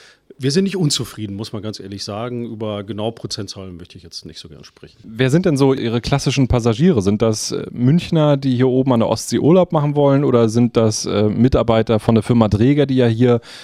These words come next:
Speaker 2: ähm, ja, ansässig sind in Lübeck, die dann, äh, runterfliegen nach München oder Stuttgart? Wer sind Ihre Kunden? Wer ist Ihre Zielgruppe?
Speaker 1: Wir haben uns ja sehr stark auf Geschäftsreiseverkehr ausgerichtet. Also das Produkt auch extra so gestaltet, nach München, Tagesrandverbindung,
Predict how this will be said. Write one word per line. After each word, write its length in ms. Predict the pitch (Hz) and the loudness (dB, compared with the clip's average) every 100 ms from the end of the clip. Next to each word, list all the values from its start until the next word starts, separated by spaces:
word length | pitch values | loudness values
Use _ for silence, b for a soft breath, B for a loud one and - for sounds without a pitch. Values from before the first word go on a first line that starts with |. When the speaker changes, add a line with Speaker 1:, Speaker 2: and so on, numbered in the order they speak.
| B - | B 0
Speaker 2:
ähm, 440 | 117 107 107 104 | 2 4 4 2
ja, 160 | 107 104 | 2 2
ansässig 440 | 113 117 113 117 | 2 2 0 0
sind 220 | 113 123 120 | 2 0 2
in 160 | 117 | 2
Lübeck, 340 | 117 117 110 - | 2 2 0 -2
die 120 | 113 | 0
dann, 300 | 113 107 107 | 0 0 0
äh, 80 | 101 | 0
runterfliegen 920 | 101 104 101 131 131 - 123 120 120 | -2 -2 0 2 0 0 0 2 2
nach 100 | 107 | 2
München 360 | 120 131 131 | 2 2 0
oder 120 | 117 113 | 2 2
Stuttgart? 380 | - - 127 | 0 0 0
Wer 140 | 135 156 | 2 2
sind 120 | 156 | 2
Ihre 320 | 143 127 123 | 2 2 2
Kunden? 440 | - 156 123 92 92 | 2 2 2 0 0
Wer 80 | |
ist 100 | 110 | 0
Ihre 160 | 127 120 | 0 0
Zielgruppe? 600 | - 135 113 92 - 107 | 2 2 2 0 -2 -6
Speaker 1:
Wir 160 | 120 143 | -8 -6
haben 120 | 185 | -4
uns 200 | 175 - | -2 -2
ja 160 | 151 135 | -2 -2
sehr 180 | 139 | -4
stark 500 | 135 - 127 131 135 | -6 -6 -6 -6 -8
auf 320 | 123 120 - - | -6 -6 -6 -12
Geschäftsreiseverkehr 1200 | - 117 - - 104 110 - 104 - 82 - - | -8 -8 -8 -8 -6 -8 -10 -12 -12 -14 -12 -10
ausgerichtet. 960 | 135 - 123 143 - - 165 165 - - | -10 -8 -8 -8 -10 -10 -10 -10 -20 -16
Also 160 | 104 | -12
das 160 | 101 - | -12 -12
Produkt 460 | - 101 117 135 113 | -12 -6 -6 -6 -10
auch 100 | 92 | -10
extra 300 | 117 - 95 | -12 -10 -8
so 180 | 95 | -10
gestaltet, 640 | 98 - 101 117 131 127 107 | -12 -14 -10 -8 -8 -10 -12
nach 140 | 95 | -12
München, 540 | 107 123 120 120 113 98 | -8 -8 -8 -10 -10 -12
Tagesrandverbindung, 1200 | 98 101 101 98 104 - 120 107 120 127 131 | -14 -14 -14 -14 -12 -10 -10 -8 -8 -6 -6